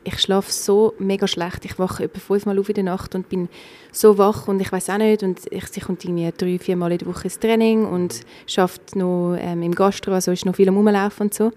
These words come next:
Dann habe ich sie auch gefragt, eben, ja, wie sie es dann so macht mit dem, was sie dann so isst und so. Dann hat sie mir erzählt, wie sie isst. Und dann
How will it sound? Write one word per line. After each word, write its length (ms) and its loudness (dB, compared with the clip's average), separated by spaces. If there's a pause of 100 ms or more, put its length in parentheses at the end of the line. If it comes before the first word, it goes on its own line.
(380)
Dann 120 -4
habe 120 0
ich 80 -6
sie 100 -6
auch 100 -2
gefragt, 300 -2
eben, 180 6
ja, 400 4
wie 140 -2
sie 120 -4
es 40 -6
dann 160 0
so 80 2
macht 300 -2
mit 180 0
dem, 180 -4
was 160 -4
sie 80 -14
dann 120 -2
so 80 -10
isst 280 -6
und 120 -2
so. 120 -2
Dann 140 -2
hat 120 -6
sie 100 -6
mir 60 -4
erzählt, 340 -6
wie 80 -8
sie 100 -12
isst. 340 -8 (560)
Und 160 -4
dann 220 0